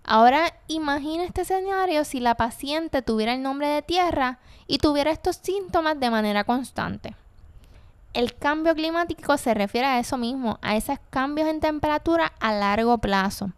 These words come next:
¿Cómo te sientes hoy en relación con el calor? Si estás en Puerto Rico, sabes que el calor ha estado intenso desde mediados de mayo.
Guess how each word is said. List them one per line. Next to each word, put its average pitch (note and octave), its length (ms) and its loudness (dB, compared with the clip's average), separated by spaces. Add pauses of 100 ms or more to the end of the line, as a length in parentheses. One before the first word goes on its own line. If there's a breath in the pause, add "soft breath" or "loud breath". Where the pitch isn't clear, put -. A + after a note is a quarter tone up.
(760 soft breath)
¿Cómo D4 260 6
te E4+ 160 4
sientes E4+ 420 0
hoy D#4 260 6
en D#4+ 100 0
relación D4+ 420 2
con D4+ 180 0
el D4 160 -4 (260)
calor? D4 500 2 (420 loud breath)
Si A#3+ 140 2
estás C4+ 260 0
en D#4+ 140 2
Puerto E4+ 260 8
Rico, F4 240 4
sabes D4+ 320 4
que - 120 0
el D4 120 -2
calor C#4+ 380 4
ha B3+ 100 6
estado C4+ 320 2
intenso D4 580 2
desde A3+ 320 6
mediados G3+ 560 4
de B3 120 0
mayo. G3 400 2